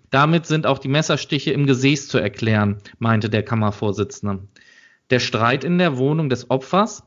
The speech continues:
sei immer weiter eskaliert. In den Dünen an einem Wäldchen hätten die alkoholisierten Männer schließlich den Tod des Opfers billigend in Kauf genommen. „Sie traten wie, äh, wild auf ihn ein“, sagte der Vorsitzende.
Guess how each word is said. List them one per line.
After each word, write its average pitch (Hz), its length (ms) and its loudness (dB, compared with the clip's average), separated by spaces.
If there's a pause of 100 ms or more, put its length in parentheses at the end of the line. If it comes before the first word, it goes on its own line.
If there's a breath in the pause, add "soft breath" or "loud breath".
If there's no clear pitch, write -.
sei 143 220 2
immer 190 340 4
weiter 151 320 2
eskaliert. 101 800 -6 (100)
In 127 140 0
den 123 160 2
Dünen 190 600 2
an 127 120 -2
einem 123 300 -2
Wäldchen 143 640 0 (240 soft breath)
hätten 175 340 0
die 156 140 0
alkoholisierten 127 640 0
Männer 151 220 2
schließlich 147 440 -4
den 135 160 0
Tod 156 220 -2
des 151 160 -4
Opfers 135 420 0
billigend 139 320 -2
in 135 140 -4
Kauf 135 300 0
genommen. 98 380 -4 (400 soft breath)
„Sie 165 200 -6
traten 170 480 2
wie, 185 240 -2
äh, 156 380 2
wild 185 240 2
auf 151 180 -4
ihn 160 140 -4
ein“, 131 260 0
sagte 107 380 -4
der 107 140 -2
Vorsitzende. 104 760 -4